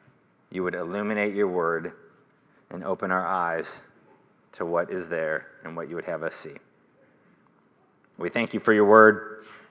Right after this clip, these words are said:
We thank you for your work in us. Continue it on,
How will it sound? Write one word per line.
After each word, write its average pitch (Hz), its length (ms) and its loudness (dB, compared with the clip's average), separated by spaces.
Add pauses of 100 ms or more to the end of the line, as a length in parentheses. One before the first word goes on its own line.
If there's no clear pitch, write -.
(840)
We 95 80 -8
thank 95 200 -4
you 101 100 -2
for 101 140 0
your 92 120 2
work 90 240 2
in 95 100 -6
us. 85 220 0
Continue 87 440 -10
it 87 80 -2
on, 78 320 -8